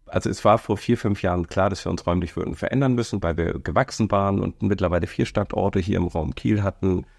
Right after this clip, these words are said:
was einfach nicht gut für das Miteinander war. Ähm, es war auch nicht schädlich, aber es hat das Miteinander zumindest nicht gefördert. Und, ähm, dann, dann begann das Ganze mit einer Idee, dass man ja neu bauen müsste, und hat sich dann im Zuge all dieser Eindrücke und, ähm, ich würde sagen, ich bin ja ein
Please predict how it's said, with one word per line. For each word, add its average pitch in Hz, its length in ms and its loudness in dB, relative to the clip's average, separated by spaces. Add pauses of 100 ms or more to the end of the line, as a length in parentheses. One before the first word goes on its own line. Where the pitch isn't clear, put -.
(540)
was 95 220 -2
einfach 95 340 -2
nicht 98 280 0
gut 110 180 0
für - 140 -4
das 92 160 0
Miteinander 107 760 2
war. 147 420 -2
Ähm, 107 680 0
es - 160 -4
war 104 60 0
auch 123 60 6
nicht 113 200 2
schädlich, 131 520 4
aber 107 140 2
es - 100 0
hat - 120 -4
das 101 80 0
Miteinander 92 460 2
zumindest 85 340 -2
nicht 90 160 -2
gefördert. 82 560 0 (840)
Und, 104 600 4
ähm, 92 520 2
dann, 95 200 2
dann 90 200 0
begann 92 240 2
das 101 120 0
Ganze 87 280 0
mit 85 160 0
einer 82 240 -2
Idee, 90 340 2
dass - 240 -2
man 78 180 2
ja 76 120 0
neu 78 260 0
bauen 76 460 -2
müsste, 95 680 0
und 87 400 -2
hat 95 220 -6
sich 95 160 -4
dann 90 180 0
im 85 200 -2
Zuge 101 280 0
all 90 120 -2
dieser 87 360 -2
Eindrücke 95 840 2
und, 80 400 0
ähm, 76 180 -2
ich - 100 -8
würde 85 120 0
sagen, - 160 -2
ich - 80 -4
bin 92 80 2
ja 82 80 4
ein 87 120 -2